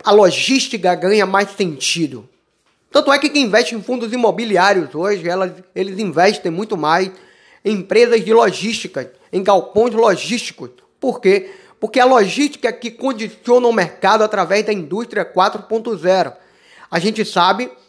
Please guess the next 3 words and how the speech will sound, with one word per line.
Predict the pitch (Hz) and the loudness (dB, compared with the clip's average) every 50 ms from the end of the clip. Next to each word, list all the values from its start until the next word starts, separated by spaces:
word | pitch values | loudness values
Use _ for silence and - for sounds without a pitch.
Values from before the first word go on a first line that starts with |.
| _ _ _ _ _ _ _ | _ _ _ _ _ _ _
que | _ - 190 185 180 165 151 139 117 - _ _ _ _ _ _ _ _ _ | _ -12 -12 -10 -10 -10 -10 -12 -14 -16 _ _ _ _ _ _ _ _ _
um | - 202 202 | -2 -2 -2
carro | 190 - - - 220 208 226 226 196 156 131 139 147 143 131 110 | -2 -6 -4 0 2 4 4 2 2 0 -4 -8 -12 -12 -14 -16